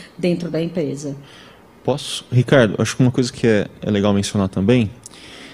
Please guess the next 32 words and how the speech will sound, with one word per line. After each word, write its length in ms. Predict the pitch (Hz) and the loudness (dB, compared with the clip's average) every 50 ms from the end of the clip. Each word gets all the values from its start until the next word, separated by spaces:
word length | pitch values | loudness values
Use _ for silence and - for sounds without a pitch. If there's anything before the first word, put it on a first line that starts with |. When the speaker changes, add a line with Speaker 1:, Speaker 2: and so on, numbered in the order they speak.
| - - - | -20 -14 -6
Speaker 2:
é, 260 | - 101 104 101 - - - - | -2 -2 -2 -2 -2 -4 -2 2
tem 120 | 139 135 | 4 6
um 100 | 143 139 | 6 4
sociólogo 720 | 139 - 131 127 - - - 107 107 107 107 101 101 95 | 4 2 0 0 -2 0 4 4 4 4 4 2 0 0
sul-coreano, 880 | 92 - - - 95 - - 110 101 98 104 113 120 110 101 92 92 90 | 0 -2 -2 -2 -2 2 2 2 4 4 4 4 2 4 4 4 2 2
o 20 | |
Byung-Chul 460 | 87 98 107 117 110 - - 101 92 95 | 0 2 2 2 2 2 0 -4 -2 0
Han, 180 | 113 120 120 113 - - - | 2 0 0 0 -4 -8 -8
ele 100 | - - | -8 -8
tem 160 | - - 117 | -2 0 0
um 20 | 107 | 2
livro 260 | 104 110 101 110 101 | 2 2 2 0 -2
chamado 340 | 98 - - 107 104 104 101 | -2 -2 0 2 2 2 0
Sociedade 560 | 95 - - 123 - - - 107 113 113 113 110 | -2 -2 -2 0 0 0 2 4 4 4 2 2
do 80 | 113 | -4
Cansaço. 600 | 110 - 123 113 104 - - - - 95 87 - 185 | -4 0 0 0 0 0 -4 -2 -2 -2 -2 -4 -6
Speaker 1:
Do 60 | - 175 - - - - | -8 -8 -10 -10 -12 -18
Cansaço. 0 | - - - - - - - - - - - | -20 -20 -20 -20 -20 -18 -20 -20 -12 -4 0
Speaker 2:
E 60 | 107 104 | 2 4
aí 120 | 101 107 | 4 6
ele 140 | 120 131 131 | 4 4 4
coloca 400 | - 131 113 120 127 - - 123 | 4 6 6 6 4 2 2 2
uma 140 | 127 123 117 | 2 2 2
questão 360 | - 110 - - - 120 117 | 0 -2 -2 0 2 2 4
multifatorial 960 | 110 110 127 165 - - - - 131 - - 139 131 113 101 104 107 107 98 | 4 4 4 4 2 0 -4 -4 -4 -2 0 2 2 4 2 4 2 0 -2
para 380 | - - 95 90 90 85 - - | -2 -4 -2 -2 -2 -2 -4 -4
essas 400 | - 101 - - 101 - - - | -6 -6 -4 -4 -4 -4 -4 -6
questões 540 | - - 120 107 - - - 120 113 117 - | -4 -2 -2 0 0 0 2 2 2 2 0
que 140 | - - 110 | -2 -2 0
nós 160 | 107 101 101 | 0 0 2
lidamos 460 | 107 107 101 104 101 98 92 92 92 | 0 2 2 2 2 2 0 0 -2
hoje. 280 | 85 - - - - | -2 -4 -4 -8 -14